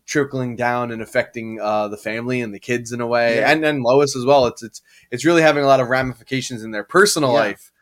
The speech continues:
Speaker 1: uh, which is interesting outside of the super, you know, threats that are going on. But, you know, I'm, I'm,
Speaker 2: Yeah.
Speaker 1: I'm really digging it. Um,
Speaker 2: And, and,
Speaker 1: Allie,
Speaker 2: and, uh,
Speaker 1: yeah, yeah.
Speaker 2: that was gonna be my question, Allie. Now that we, we, we've had all these questions the whole season,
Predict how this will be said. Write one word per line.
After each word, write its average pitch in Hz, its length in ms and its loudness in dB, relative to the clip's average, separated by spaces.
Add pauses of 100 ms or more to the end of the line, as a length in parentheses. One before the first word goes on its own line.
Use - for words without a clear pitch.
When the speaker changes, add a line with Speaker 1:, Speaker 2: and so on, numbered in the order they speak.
(240)
Speaker 1:
uh, 123 200 4
which 127 180 -4
is 127 60 -4
interesting 120 460 -4
outside 123 380 2
of 113 140 -6
the 110 300 -8
super, 120 520 -6
you 117 120 -12
know, 107 100 -10
threats 113 380 -6
that 113 120 -2
are 110 60 -6
going 110 260 -4
on. 104 200 -4 (400)
But, 143 200 2
you 330 120 0
know, 226 120 4
I'm, 170 200 2
I'm, 165 140 0
Speaker 2:
Yeah. 165 120 -2
Speaker 1:
I'm 170 80 -2
really 190 240 0
digging 165 260 -2
it. 110 220 -6
Um, 139 500 2 (1300)
Speaker 2:
And, 185 180 0
and, 180 180 0
Speaker 1:
Allie, 254 420 0
Speaker 2:
and, 165 100 -2
uh, - 20 -14 (300)
Speaker 1:
yeah, 143 340 4 (540)
yeah. 131 100 -2
Speaker 2:
that 202 140 6
was 254 120 4
gonna 240 100 -2
be 240 140 -4
my 233 140 2
question, 233 540 0
Allie. 190 420 2
Now 185 180 4
that 214 120 0
we, 214 180 -4
we, 196 160 -6
we've 190 180 -6
had 214 160 2
all 208 120 0
these 202 180 -8
questions 185 560 -6
the 160 80 -4
whole 180 160 -2
season, 170 540 -10